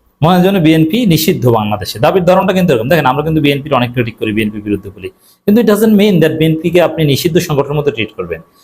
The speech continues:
কিন্তু এই আবু বকর মজুমদারও যেভাবে বলছে যে ঈদের আ-, আজহা লাগে, এদেরকে সরাতে হবে, রিজাইন করতে হবে, what does it mean? এ-, এরা নিষিদ্ধ সংগঠন, এরা থাকতে পারবে না? আপনি যদি কাউকে নিয়ে বিতর্ক হয় তখন বলতে পারেন যে নিরপেক্ষ নয়, একে সরাতে হবে, কিন্তু বিতর্ক না, আপনি ঢালাওভাবে বললেন যে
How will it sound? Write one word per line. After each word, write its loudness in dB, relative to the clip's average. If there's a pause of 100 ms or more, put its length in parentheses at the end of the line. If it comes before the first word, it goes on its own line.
(180)
কিন্তু 2
এই 4
আবু 4
বকর 0
মজুমদারও 2
যেভাবে 2
বলছে -2
যে 0
ঈদের 0
আ-, 0
আজহা 0
লাগে, -2
এদেরকে -2
সরাতে -4
হবে, -2
রিজাইন 0
করতে -4
হবে, -6 (440)
what 2
does 0
it -4
mean? -2 (460)
এ-, 2
এরা 2
নিষিদ্ধ 0
সংগঠন, 0
এরা 2
থাকতে -6
পারবে 0
না? -6 (1000)
আপনি 0 (160)
যদি 2
কাউকে 2
নিয়ে 4
বিতর্ক 0
হয় 2
তখন -2
বলতে 2
পারেন 0
যে 2
নিরপেক্ষ -2
নয়, -2 (120)
একে -2
সরাতে -6
হবে, -16
কিন্তু 0
বিতর্ক 2
না, 2
আপনি -2
ঢালাওভাবে 2
বললেন 2
যে 0